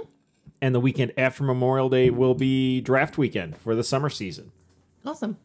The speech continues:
Speaker 1: And then we've got fall coming up after Labor Day. <clears throat> So I sat down with a,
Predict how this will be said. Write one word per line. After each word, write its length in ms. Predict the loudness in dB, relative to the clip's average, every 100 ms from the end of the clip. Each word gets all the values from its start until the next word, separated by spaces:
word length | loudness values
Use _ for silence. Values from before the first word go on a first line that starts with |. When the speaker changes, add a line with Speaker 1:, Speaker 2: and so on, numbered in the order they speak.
| -14
Speaker 1:
And 160 | -8 -4
then 140 | -2
we've 160 | 0 0
got 200 | 0 0
fall 320 | 0 2 2
coming 280 | 2 0 0
up 140 | -2 0
after 280 | -2 2 2
Labor 220 | 2 0
Day. 140 | -6 -8
<clears throat> 140 | -10 -10 -14 _ _ _ _ _ _ _ _ _ _ _ _ _ _
So 120 | -2
I 60 |
sat 260 | 2 2 2
down 220 | 2 2
with 200 | 0 -2 2
a, 600 | 4 6 4 4 2